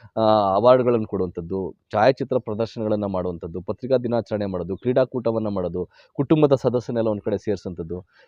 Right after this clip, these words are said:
ಈಗ, ಆ, ಪತ್ರಕರ್ತರಿಗೆ ಯಾವುದೇ ಥರದ ಸವಾಲುಗಳು ಎದುರಾದ್ರೆ, ಅದಕ್ಕೆ ಪರಿಹಾರದ ರೂಪದಲ್ಲಿ ಪತ್ರಕರ್ತರ ಸಂಘ ನಿಂತ್ಕೊಳ್ಳುವಂಥದ್ದು,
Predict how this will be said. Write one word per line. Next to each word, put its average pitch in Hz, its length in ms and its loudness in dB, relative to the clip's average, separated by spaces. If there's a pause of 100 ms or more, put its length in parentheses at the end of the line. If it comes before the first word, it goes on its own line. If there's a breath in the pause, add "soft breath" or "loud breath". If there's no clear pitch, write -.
(100)
ಈಗ, 135 160 4
ಆ, 113 540 8
ಪತ್ರಕರ್ತರಿಗೆ 123 800 0
ಯಾವುದೇ 131 240 4
ಥರದ 135 300 0
ಸವಾಲುಗಳು 120 420 4
ಎದುರಾದ್ರೆ, 101 420 0
ಅದಕ್ಕೆ 107 360 -4
ಪರಿಹಾರದ 120 560 2
ರೂಪದಲ್ಲಿ 101 540 -4 (200)
ಪತ್ರಕರ್ತರ 104 360 -8
ಸಂಘ 92 60 -8
ನಿಂತ್ಕೊಳ್ಳುವಂಥದ್ದು, 92 840 -8